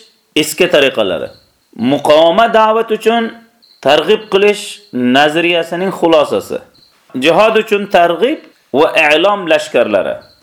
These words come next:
Ya'ni ularga ham xos lashkarlari bo'ladi. Targ'ibotchilar. Jihod va muqavamaga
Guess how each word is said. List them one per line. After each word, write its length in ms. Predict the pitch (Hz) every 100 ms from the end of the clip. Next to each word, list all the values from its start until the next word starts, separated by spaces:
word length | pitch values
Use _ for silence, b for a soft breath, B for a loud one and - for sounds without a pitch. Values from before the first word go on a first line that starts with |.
| _ _ -
Ya'ni 140 | 131 156
ularga 320 | 156 147 156
ham 120 | 180
xos 240 | - 170 170
lashkarlari 480 | 151 - 120 95 82
bo'ladi. 300 | 71 65 - _ _ _
Targ'ibotchilar. 760 | - 123 123 107 - - 71 - _ _ _ _ -
Jihod 520 | 107 131 147 220 254
va 120 | 220
muqavamaga 760 | 202 185 185 165 151 151 147 190